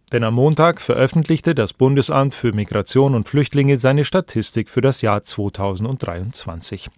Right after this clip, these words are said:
So viele Menschen wie seit zweitausendsechzehn nicht mehr haben letztes Jahr einen Asylantrag in Deutschland gestellt.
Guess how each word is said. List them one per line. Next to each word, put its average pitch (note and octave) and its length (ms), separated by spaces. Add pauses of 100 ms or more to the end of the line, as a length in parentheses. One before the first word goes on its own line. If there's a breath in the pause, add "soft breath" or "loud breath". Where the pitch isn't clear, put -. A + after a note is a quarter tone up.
(460 loud breath)
So C#3+ 200
viele D3+ 240
Menschen C#3 420
wie D#3+ 140
seit C3 260
zweitausendsechzehn B2 1080
nicht B2 300
mehr A#2+ 240
haben C3+ 280
letztes A#2 420
Jahr G#2+ 240
einen A2 280
Asylantrag G#2 800
in D3 140
Deutschland G2 460
gestellt. F#2+ 420